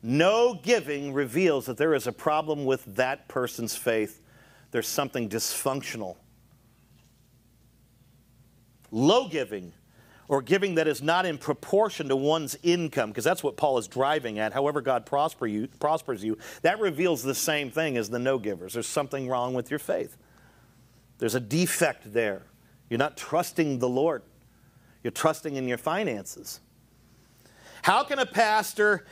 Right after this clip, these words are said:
disciple no givers and or low givers if he is not permitted to critique and assess what they give?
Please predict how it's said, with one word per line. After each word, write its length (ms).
disciple 580
no 300
givers 640
and 200
or 280
low 260
givers 540
if 180
he 100
is 160
not 240
permitted 460
to 100
critique 460
and 100
assess 500
what 200
they 100
give? 400